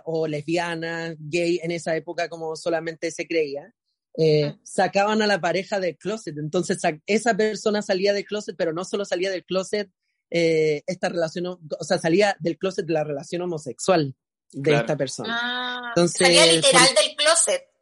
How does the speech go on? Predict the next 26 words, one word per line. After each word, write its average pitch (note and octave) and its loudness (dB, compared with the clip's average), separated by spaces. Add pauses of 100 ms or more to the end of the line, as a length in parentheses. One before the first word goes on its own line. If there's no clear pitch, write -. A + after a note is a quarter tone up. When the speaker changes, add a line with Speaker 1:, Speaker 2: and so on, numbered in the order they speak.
(120)
Speaker 2:
como A3+ 6
Speaker 1:
Sí, E3+ 2
Speaker 2:
del A3+ 2
Speaker 1:
era G3+ 4
como G#3 4
que - 2
se - 2
Speaker 2:
físico G#4+ 4
Speaker 1:
escondían G4+ 4
en A3 4
Speaker 2:
closet. G#3 2
Speaker 1:
el E3+ 0
closet, G3+ -2 (140)
sí, G3+ -2
se E3+ -6
escondían F3 -2
en F#3+ 0
el F3+ 0
Speaker 2:
Ah. E3 2
Speaker 1:
armario, D3+ -4 (160)
Speaker 3:
Wow. A2 -4
Speaker 1:
em, D#3 -2
Speaker 2:
Mm. D#3+ -10
Speaker 1:
para, F#3+ 4 (120)
para F#3 0
ocultar F3+ -4